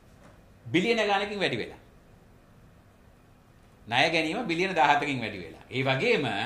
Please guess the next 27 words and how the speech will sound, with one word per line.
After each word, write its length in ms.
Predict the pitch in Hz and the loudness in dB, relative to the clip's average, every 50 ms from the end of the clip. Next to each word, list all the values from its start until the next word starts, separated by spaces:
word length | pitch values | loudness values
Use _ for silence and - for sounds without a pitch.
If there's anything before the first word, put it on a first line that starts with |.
| 247 311 - - - - - - - - - | -6 -6 -10 -14 -20 -20 -20 -20 -20 -20 -12
මෙයාලා 640 | 101 117 127 147 170 190 208 226 294 330 320 277 - | -6 0 2 4 4 4 2 0 -2 -4 -4 -6 -10
ක්‍රෙඩිටර්ස් 500 | - - 135 147 180 202 233 226 202 - | -4 -2 -2 -2 0 0 0 0 2 2
වල, 100 | 226 - | 0 0
ඒ 120 | 120 131 127 | 0 0 0
කියන්නේ 200 | 143 185 190 143 | 0 -2 0 2
ණය 220 | 127 131 165 180 | 2 2 2 2
හිමියන්ගේට 720 | 160 160 180 208 240 233 226 214 208 196 185 202 196 170 139 | 2 0 0 2 2 2 0 0 -4 -4 -4 -2 -2 -2 0
ගෙවන්න 300 | 139 143 151 165 180 185 | 2 2 2 2 2 2
ඕන 160 | 185 180 - | 0 0 0
ප්‍රමාණය 420 | 151 135 123 120 120 147 202 233 | 0 2 2 2 2 2 0 -2
බිලියන 280 | 165 160 175 202 247 233 | 0 0 0 2 2 4
හතලිකින් 400 | 226 233 233 240 370 330 339 359 | 2 2 2 2 0 0 0 0
වැඩි 160 | 392 381 381 | 2 2 2
වෙලා. 260 | 381 302 240 196 - - - - - - - - - - | 2 2 2 0 -2 -6 -12 -20 -20 -20 -20 -20 -20 -12
අපි 220 | - 113 139 185 | -10 -6 -6 0
දැන් 220 | 180 175 160 147 131 | 0 0 0 0 -2
සියයට, 300 | - 135 156 160 156 156 139 120 98 - - - - - - - - - - - - - - - - - - - - - - - - | -4 -2 -2 0 0 2 2 2 0 -2 -6 -12 -18 -20 -20 -20 -20 -20 -20 -20 -20 -20 -20 -20 -20 -20 -20 -20 -20 -20 -20 -8 -6
අගෝස්තු 400 | 110 120 139 208 214 214 208 190 | -4 0 2 2 2 2 0 2
මාසේ 240 | 190 175 185 - | 2 2 2 2
දුන්නා 260 | 143 147 147 135 123 117 | -2 0 0 0 0 0
සියයට 400 | - 135 131 131 127 120 113 117 104 101 95 | 0 -2 0 0 0 0 0 -2 -2 -2 -2
හැත්තපහක්, 480 | 98 101 95 - - - 117 - 135 - - - - - - - - - | -4 -4 -6 -6 -4 -4 -2 -2 0 0 0 -2 -4 -10 -18 -20 -20 -14
පෙබරවාරි 440 | - 110 113 131 143 165 165 170 170 | -10 -6 -4 0 2 4 4 4 4
මාසේ 260 | 160 156 139 - 131 | 0 -2 -2 -2 -4
දුන්නා 260 | 127 127 120 117 117 | -4 -4 -4 -4 -6
සියයට 300 | 95 - 113 107 104 98 | -6 -6 -6 -6 -6 -6
හැටපහක්. 560 | - - 98 - - - 277 285 123 127 - | -4 -6 0 0 2 2 4 4 4 2 2